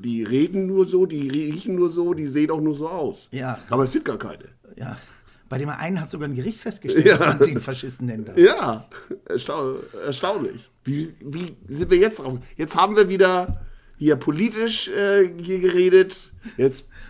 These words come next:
Speaker 1: sagen die Leute, lasst mich mit der Politik allein, ich will hier nur Betriebsratsthemen hören.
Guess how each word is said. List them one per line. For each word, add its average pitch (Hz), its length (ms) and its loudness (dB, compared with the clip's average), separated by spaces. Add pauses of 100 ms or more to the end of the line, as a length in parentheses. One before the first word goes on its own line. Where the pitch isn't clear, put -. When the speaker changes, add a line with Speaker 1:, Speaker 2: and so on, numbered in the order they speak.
(760)
Speaker 1:
sagen 127 200 0
die 143 40 0
Leute, 147 340 6
lasst 190 580 2
mich 220 200 0
mit 208 180 -2
der 202 220 4
Politik 202 560 0
allein, 214 580 4
ich 202 220 -4
will 220 100 2
hier 226 220 4
nur 226 180 2
Betriebsratsthemen 202 1120 0
hören. 160 300 2